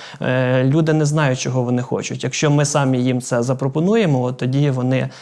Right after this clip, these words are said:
ну, люди ж не знали там, що вони хочуть iPhone. Е, зробили iPhone, люди захотіли iPhone. Тому, якщо забудовник побудує таке житло, будемо розуміти. Зараз такого житла немає.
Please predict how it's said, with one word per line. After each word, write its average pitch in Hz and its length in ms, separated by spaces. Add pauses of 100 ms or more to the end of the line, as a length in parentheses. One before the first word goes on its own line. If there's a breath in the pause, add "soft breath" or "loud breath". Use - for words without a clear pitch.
(120)
ну, 123 280
люди 143 280
ж - 340
не 143 80
знали 143 340
там, 120 180
що - 160
вони 127 140
хочуть 127 380
iPhone. 101 400 (160)
Е, 117 340
зробили 139 480
iPhone, 123 440
люди 143 260
захотіли 131 520
iPhone. - 320 (360 loud breath)
Тому, 175 220
якщо 190 260
забудовник 180 540
побудує 185 420
таке 147 280
житло, 120 340
будемо 165 380
розуміти. 123 520 (280 loud breath)
Зараз 156 260
такого 160 360
житла 160 320
немає. 165 520